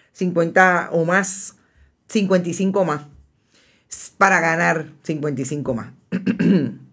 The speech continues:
El gobierno federal prefiere darle treinta millones a una universidad para un programa para desviar tormentas que darle treinta mil al gobierno local por daños de infraestructura,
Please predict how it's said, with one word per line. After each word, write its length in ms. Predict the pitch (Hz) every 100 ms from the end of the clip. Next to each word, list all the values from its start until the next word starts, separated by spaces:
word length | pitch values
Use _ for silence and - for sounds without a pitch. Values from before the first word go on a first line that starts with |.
| _
El 160 | 185 196
gobierno 320 | 190 214 254
federal 340 | 254 240 254
prefiere 380 | 247 202 202 214
darle 260 | 220 220 220
treinta 280 | 202 196
millones 340 | 208 202 208 208
a 80 | 190
una 100 | 185
universidad 640 | 202 196 190 196 196 214
para 140 | 190
un 80 | 165
programa 400 | 170 190 202 196
para 160 | 190 160
desviar 400 | 156 143 151 147
tormentas 420 | 180 190 208 196
que 120 | 175
darle 240 | 143 165 185
treinta 360 | 175 165 156
mil 200 | 156 190
al 100 | 180
gobierno 340 | 151 147 151 175
local 320 | 170 180 175
por 140 | 160
daños 260 | 147 151 160
de 80 | 160
infraestructura, 800 | 160 151 131 123 113 147 127